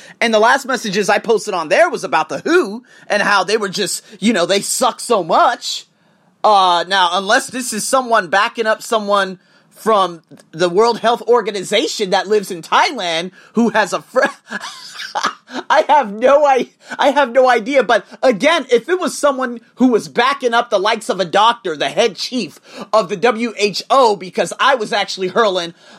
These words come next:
uh, not a variety of adjectives, but a variety of different things, saying, "Hey, obviously you guys get paid, I don't know what,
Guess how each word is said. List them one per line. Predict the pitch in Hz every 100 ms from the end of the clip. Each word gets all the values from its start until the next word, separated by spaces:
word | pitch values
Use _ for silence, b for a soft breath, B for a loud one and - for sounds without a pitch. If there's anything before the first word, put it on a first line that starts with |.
| B
uh, | 233
not | 233 359
a | 339
variety | 269 254 269 262 233
of | 208
adjectives, | 220 269 285 320 359 349
but | 247 226
a |
variety | 214 226 269 311 262
of | 226
different | 214 240 240 294
things, | 320 220
saying, | - 240 208
"Hey, | 247 262 170 - b b b
obviously | 233 302 294 269 277 247
you | 220 302
guys | 320 285 220
get | 214 226
paid, | - 233 226
I | 196
don't | 254 233
know | 226 208
what, | 175 202 320